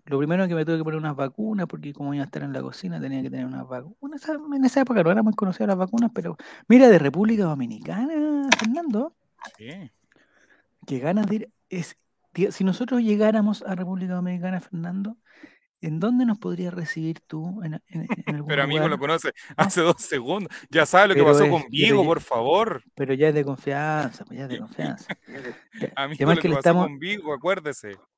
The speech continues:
Speaker 1: y además que le estamos diciendo, eh, le estamos dando un, un excelente dato. Entonces, lo, yo en un tiempo estuve en la cocina, en un tiempo estuve en la caja,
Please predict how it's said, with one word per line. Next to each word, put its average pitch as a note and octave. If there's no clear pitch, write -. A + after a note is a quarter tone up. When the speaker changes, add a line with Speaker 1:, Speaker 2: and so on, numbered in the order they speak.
Speaker 1:
y C3
además C#3+
que E3
le C#3+
estamos D3
diciendo, D3+
eh, B2+
le C#3+
estamos C#3
dando D3
un, C#3+
un C#3
excelente D#3
dato. D#3+
Entonces, D3+
lo, D3
yo D#3+
en E3
un D#3+
tiempo F#3+
estuve F#3
en F3+
la E3+
cocina, F3
en -
un D#2
tiempo D#2
estuve D2+
en -
la -
caja, G3+